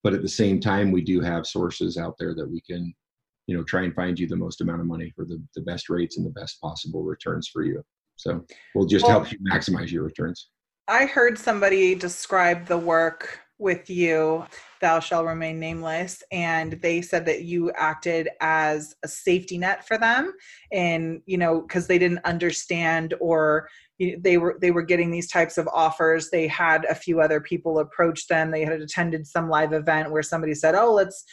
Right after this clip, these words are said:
Speaker 2: you know, do A, B, and C, and I can get you the funding for this." And something in their gut just said that they didn't wanna do it. And they came across you at an investor I think it was a real estate thing actually, 'cause he's running a reit.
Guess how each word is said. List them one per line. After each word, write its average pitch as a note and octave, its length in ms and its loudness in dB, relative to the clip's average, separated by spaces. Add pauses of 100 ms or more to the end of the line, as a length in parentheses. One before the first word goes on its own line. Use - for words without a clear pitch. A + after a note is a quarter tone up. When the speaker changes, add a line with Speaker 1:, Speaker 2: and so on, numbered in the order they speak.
(220)
Speaker 2:
you F#3 80 0
know, F3 160 4
do F3 240 4
A, F3 200 6
B, E3+ 120 2
and E3 160 -4
C, F3 220 0
and E3 80 -2
I D#3 80 0
can D#3+ 180 -8
get D#3+ 180 4
you E3+ 120 2
the D#3+ 80 -10
funding D#3 480 -2
for D#3+ 160 0
this." D#3+ 320 2
And D#3+ 120 -4
something E3 460 -2
in D#3 140 -4
their D#3 160 -2
gut D#3 280 0
just D#3 200 -2
said D3+ 160 2
that D3 120 -4
they D3+ 120 0
didn't D3+ 220 -8
wanna D3 200 -4
do G#3 220 4
it. F3+ 80 4
And D#3 160 0 (320)
they F3 80 4
came A3 240 0
across F#3+ 380 2 (120)
you F3+ 240 6
at D#3+ 80 2
an D#3 100 -6
investor D#3 840 0 (360)
I F3 80 -2
think D#3+ 180 -6
it F3 80 2
was E3 120 0
a D#3+ 80 0
real E3 260 2
estate D3+ 500 0 (120)
thing D#3 220 0
actually, D#3 440 0
'cause D#3 180 -6
he's E3+ 220 -6
running D#3+ 260 -2
a D3 60 -2
reit. D#3+ 440 -4